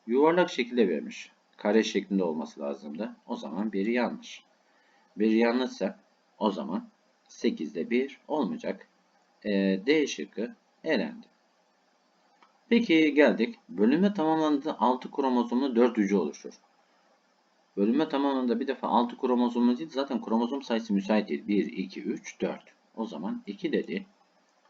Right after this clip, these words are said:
A şıkkı da gitti ve E şıkkı da gitti. Hücre bölünmesi meta-, metafaz evresinde sekiz kromatit bulunur. Bakalım arkadaşlar. Ee,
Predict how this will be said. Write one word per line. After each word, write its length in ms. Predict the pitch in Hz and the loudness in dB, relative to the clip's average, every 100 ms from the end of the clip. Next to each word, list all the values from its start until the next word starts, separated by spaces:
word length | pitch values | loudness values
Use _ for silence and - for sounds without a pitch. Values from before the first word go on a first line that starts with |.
| _ _ - | _ _ -4
A 200 | 131 123 | -2 0
şıkkı 340 | - - 76 | -2 -10 -10
da 80 | 73 | -10
gitti 380 | 65 - 95 120 226 _ | -12 -8 -6 -6 -8 _
ve 240 | 117 147 - | -8 -8 -6
E 200 | 123 135 | -2 0
şıkkı 340 | - 85 - - | -2 -6 -10 -12
da 100 | 67 | -14
gitti. 380 | - _ 120 117 _ _ _ _ _ - | -14 _ -12 -12 _ _ _ _ _ -6
Hücre 260 | 98 196 | 2 6
bölünmesi 420 | 208 185 170 165 165 | 8 6 4 0 0
meta-, 520 | 151 175 180 - - | 2 2 0 -2 -4
metafaz 480 | 139 160 165 165 131 | -2 0 0 2 2
evresinde 400 | 104 98 - 143 | 2 0 -4 -6
sekiz 400 | - 123 151 - | -4 -6 -10 -4
kromatit 560 | 143 127 123 123 - | -2 0 0 0 -4
bulunur. 380 | 73 64 - - _ _ _ _ - | -6 -8 -12 -20 _ _ _ _ 0
Bakalım 380 | 240 233 175 104 | 2 4 4 2
arkadaşlar. 540 | - - - - - - _ _ _ _ 110 | -2 -8 -12 -10 -12 -14 _ _ _ _ -2
Ee, 960 | 110 101 98 98 98 98 98 98 98 | 2 4 2 2 2 2 4 2 2